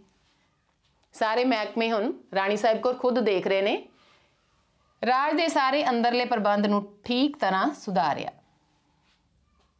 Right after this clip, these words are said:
ਵੱਡੀ ਖੋਰ ਸਰਦਾਰ ਆ, ਜਿਹੜੇ ਰਿਸ਼ਵਤ ਲੈ ਰਹੇ ਸਨ, ਜਿਹੜੇ ਉੱਥੋਂ ਦਾ ਪੈਸਾ ਖਾ ਰਹੇ ਸਨ ਰਿਆਸਤ ਦਾ, ਉਹਨਾਂ ਨੂੰ ਸਜ਼ਾਵਾਂ ਦਿੱਤੀਆਂ। ਦੋ ਸਾਲ ਦੀ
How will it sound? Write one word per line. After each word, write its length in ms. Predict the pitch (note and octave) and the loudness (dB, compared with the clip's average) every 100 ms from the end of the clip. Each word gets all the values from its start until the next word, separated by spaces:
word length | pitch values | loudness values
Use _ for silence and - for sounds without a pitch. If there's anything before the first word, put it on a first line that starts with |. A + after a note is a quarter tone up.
| _ _ _ _ _ _ _ _ _ _ _ _ _ - | _ _ _ _ _ _ _ _ _ _ _ _ _ -6
ਵੱਡੀ 380 | G#3 A3 A3+ C#4+ | 0 0 2 0
ਖੋਰ 260 | C#4+ A#3 A3+ | 0 0 2
ਸਰਦਾਰ 480 | A3 G3 E3 C#3+ | 0 2 2 0
ਆ, 120 | - - _ _ _ _ _ _ _ _ _ _ _ _ _ _ _ _ _ _ _ _ _ _ - | -4 -12 _ _ _ _ _ _ _ _ _ _ _ _ _ _ _ _ _ _ _ _ _ _ -8
ਜਿਹੜੇ 400 | F3 G3+ D#4+ - - | 0 2 2 -4 -6
ਰਿਸ਼ਵਤ 460 | F#3+ G3 G#3 G#3 | -2 -2 0 0
ਲੈ 160 | F#3+ E3+ | 0 0
ਰਹੇ 80 | D#3 | 0
ਸਨ, 180 | E3 F3 | 0 0
ਜਿਹੜੇ 200 | F3+ G3 | 2 0
ਉੱਥੋਂ 200 | F#3+ G3+ | 0 -2
ਦਾ 180 | B3+ | -2
ਪੈਸਾ 340 | F#4 F#3+ F3+ F3+ | -2 -2 -2 -4
ਖਾ 300 | F3+ F#3 F#3+ | -2 0 0
ਰਹੇ 160 | F#3+ | 0
ਸਨ 240 | D3+ D#3 C#3 | -2 -4 -2
ਰਿਆਸਤ 340 | D3 C#3+ D3 | 0 -2 -2
ਦਾ, 260 | C3+ C3 - _ _ _ _ | -4 -4 -8 _ _ _ _
ਉਹਨਾਂ 240 | G#3 G#3 G#3 | -2 0 0
ਨੂੰ 160 | B3 | -2
ਸਜ਼ਾਵਾਂ 540 | D4+ G3 F3+ E3+ E3 E3+ | -4 -4 0 0 0 0
ਦਿੱਤੀਆਂ। 400 | D3 - C3+ A#2+ - _ _ _ _ _ _ _ _ _ _ _ _ _ _ _ _ _ _ _ _ - | -2 -6 -8 -8 -14 _ _ _ _ _ _ _ _ _ _ _ _ _ _ _ _ _ _ _ _ -6
ਦੋ 260 | G3 C4 F#4+ | 0 2 2
ਸਾਲ 340 | D#4+ G#3+ G#3 | 2 2 2
ਦੀ 240 | G3 B3 | 0 -2